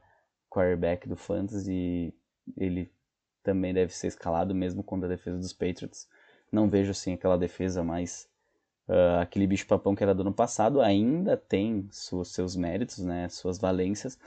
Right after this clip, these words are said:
mas contra times que não tenham um cara como o Russell Wilson do outro lado. Por parte do jogo corrido, eu evito o jogo corrido dos Patriots. Não é nenhuma novidade, eu vou evitar novamente.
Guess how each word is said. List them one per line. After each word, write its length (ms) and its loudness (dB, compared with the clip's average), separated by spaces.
mas 140 -2
contra 220 0
times 420 -4
que 80 -2
não 180 2
tenham 300 2
um 100 2
cara 220 0
como 220 -2
o 80 0
Russell 260 -2
Wilson 300 -4
do 60 0
outro 200 -4
lado. 180 -4
Por 120 2
parte 280 4
do 80 4
jogo 240 2
corrido, 400 0
eu 220 6
evito 420 0
o 60 -2
jogo 200 2
corrido 260 -2
dos 140 -4
Patriots. 580 -6
Não 240 -2
é 100 -2
nenhuma 340 -2
novidade, 640 0
eu 160 2
vou 160 -2
evitar 420 -4
novamente. 800 -2